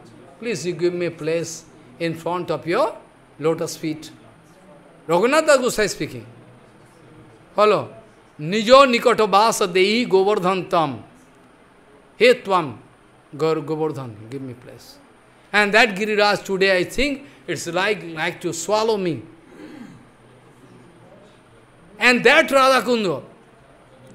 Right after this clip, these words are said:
that same Radhakundo, I am habituated to take three time baths.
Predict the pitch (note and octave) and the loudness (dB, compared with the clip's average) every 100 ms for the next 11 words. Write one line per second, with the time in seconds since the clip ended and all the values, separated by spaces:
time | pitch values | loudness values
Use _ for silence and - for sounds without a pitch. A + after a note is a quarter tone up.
0 | - - - - G#3 B3 - - B3+ D#4+ | -20 -20 -20 -2 4 4 4 6 8 8
1 | C4+ A3+ A3 F#3+ F3+ C3 G#2+ - - - | 6 2 2 0 -2 -4 -10 -18 -20 -20
2 | - - - - - - G#3 A3+ F3 G3+ | -20 -20 -20 -20 -4 4 6 6 4 2
3 | A#3+ A#3 G#3+ G#3+ F3+ F#3+ A3+ A3 - B3 | 2 4 4 4 2 0 2 0 -2 -4
4 | B3 G#3+ G3 E3+ E3+ E3 - - | 2 2 2 2 2 2 -2 -16